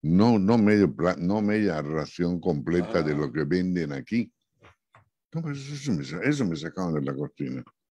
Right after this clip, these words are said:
Speaker 1: Tenía cuarenta y dos hermosísimos camarones.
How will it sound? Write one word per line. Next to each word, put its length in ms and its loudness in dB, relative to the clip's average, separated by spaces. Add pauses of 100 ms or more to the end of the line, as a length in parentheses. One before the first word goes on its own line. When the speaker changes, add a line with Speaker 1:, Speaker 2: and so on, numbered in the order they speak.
(720)
Speaker 1:
Tenía 520 6 (200)
cuarenta 800 4
y 80 6
dos 800 0 (720)
hermosísimos 1200 0 (2000)
camarones. 680 -6